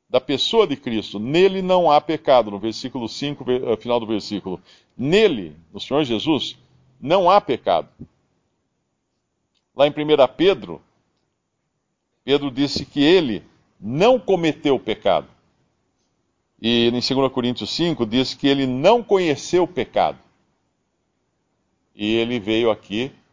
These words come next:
sem pecado. Ou seja, Cristo é absolutamente impecável. É absolutamente, ah,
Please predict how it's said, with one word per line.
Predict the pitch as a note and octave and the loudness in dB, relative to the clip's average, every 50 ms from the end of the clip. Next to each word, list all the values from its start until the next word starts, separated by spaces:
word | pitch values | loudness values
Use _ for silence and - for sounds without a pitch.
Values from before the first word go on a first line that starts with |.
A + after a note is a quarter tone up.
| _ _ | _ _
sem | - - - - - E3+ G3+ G3+ | -18 -14 -6 -2 0 0 0 0
pecado. | F3 - A#2+ F#2+ - - E2 C#2+ A#1+ - - _ _ _ _ _ _ _ _ _ _ _ _ _ _ _ | -2 -4 -6 -6 -4 -4 -4 -4 -6 -8 -16 _ _ _ _ _ _ _ _ _ _ _ _ _ _ _
Ou | - A#2+ | -12 -8
seja, | - - D3+ C#3+ B2+ A2 F#2 - - _ _ _ _ _ _ _ _ _ _ _ _ _ _ _ _ _ _ _ _ _ - | -4 0 0 0 0 0 -4 -8 -10 _ _ _ _ _ _ _ _ _ _ _ _ _ _ _ _ _ _ _ _ _ -6
Cristo | - - A#3 B3 G#3 - - - A2+ G2 - - - _ _ - | -4 -2 0 0 0 -2 -4 -4 -4 -6 -6 -8 -16 _ _ 0
é | D3+ C#3+ D3 D3+ D3+ - - _ _ _ _ _ _ _ _ _ _ _ _ _ _ _ _ _ _ _ _ _ - | 2 4 4 4 2 0 -4 _ _ _ _ _ _ _ _ _ _ _ _ _ _ _ _ _ _ _ _ _ 0
absolutamente | F#3 A3 A3+ - - - F#3+ F#3+ F#3 F#3 F#3 D3 B2+ C#3 D#3+ F3+ F#3 F3+ F3+ F3+ D#3+ - - | 2 2 2 0 -2 -4 -2 -2 0 0 0 0 0 0 -2 -4 -4 -4 -6 -8 -10 -8 -6
impecável. | F3 G3 A3+ A3 - - E3+ D3+ - - C#3+ C3 C3 B2 G2+ F2+ F#2+ F2 D2+ B1+ C2 _ _ _ _ _ _ _ _ _ _ _ _ _ _ _ _ _ _ _ _ _ _ - | -4 -2 -2 -2 0 0 -2 -2 0 2 4 4 4 4 2 -2 -10 -10 -10 -12 -14 _ _ _ _ _ _ _ _ _ _ _ _ _ _ _ _ _ _ _ _ _ _ -6
É | G#2+ A2 A#2+ | -2 2 2
absolutamente, | D3 F#3 G3+ F3 - - F3 E3+ - C#3+ C3+ D3+ E3+ F3 D#3+ - E3+ D#3+ D3+ - - _ _ _ _ - | 4 4 2 0 -2 -2 -2 0 0 -2 0 -2 -4 -4 -4 -4 -6 -6 -6 -8 -16 _ _ _ _ -4
ah, | - B2 A#2+ B2 B2 A#2+ A#2+ A#2 A#2 A2+ A2+ A2 G#2+ G#2 G#2 G2+ G2 G2 F#2+ | 2 4 6 6 8 8 6 6 6 6 6 6 6 6 4 4 4 2 0